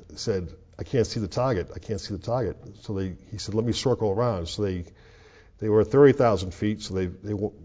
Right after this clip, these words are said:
went around to thirty-one thousand feet because the Japanese Zeros were coming up and shooting at them. So they <clears throat> went over the city one more time, and they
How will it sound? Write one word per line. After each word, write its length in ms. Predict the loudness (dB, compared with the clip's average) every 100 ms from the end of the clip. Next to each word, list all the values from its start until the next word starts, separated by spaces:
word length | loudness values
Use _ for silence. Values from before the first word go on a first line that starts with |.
| -6
went 160 | 0
around 380 | 2 4 2 0
to 200 | -4 -10
thirty-one 500 | -2 2 2 2 2
thousand 420 | 2 0 -2 -4
feet 360 | -6 -4 -4 -8 -14 -16 -12
because 220 | -4 -2 0
the 60 |
Japanese 520 | 2 4 4 2 0
Zeros 400 | 2 4 6 6
were 80 | 2
coming 280 | -2 -2 -2
up 140 | -4
and 80 | -6
shooting 380 | 0 4 4 4
at 120 | -2
them. 200 | -6 -10 -14 -20 -20 -20 -20 -20 -20 -20 -20 -20 -20
So 220 | 0 6 8
they 140 | 8 4 -2
<clears throat> 120 | 0
went 200 | 4 8
over 360 | 10 10 8 4
the 120 | 0
city 260 | 4 4
one 160 | 6 6
more 160 | 6 4
time, 360 | 2 -2 -4 -8 -18 -20 _ _ _ -20 -20 -20 -18 -8
and 140 |
they 60 | -4